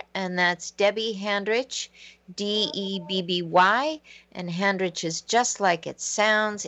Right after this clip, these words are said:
H A N D R I C H. And let me know, you're thinking that, yeah, that book, that blog, that brand, those ideas,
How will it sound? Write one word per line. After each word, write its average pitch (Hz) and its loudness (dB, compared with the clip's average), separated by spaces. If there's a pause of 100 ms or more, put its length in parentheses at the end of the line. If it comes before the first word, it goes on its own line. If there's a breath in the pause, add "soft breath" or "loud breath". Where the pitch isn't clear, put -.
(100)
H 202 -2 (100)
A 185 2
N 170 -4
D 269 -2 (540 loud breath)
R 180 6
I 180 2
C 180 -6
H. - -2 (420 soft breath)
And 349 -6
let 440 4
me 494 -4
know, 466 4
you're 254 0
thinking 359 -2
that, 220 4 (140)
yeah, 302 -6 (300)
that 381 4 (100)
book, 311 2
that 247 2
blog, 220 4
that 214 0
brand, 202 0
those 202 0
ideas, 196 0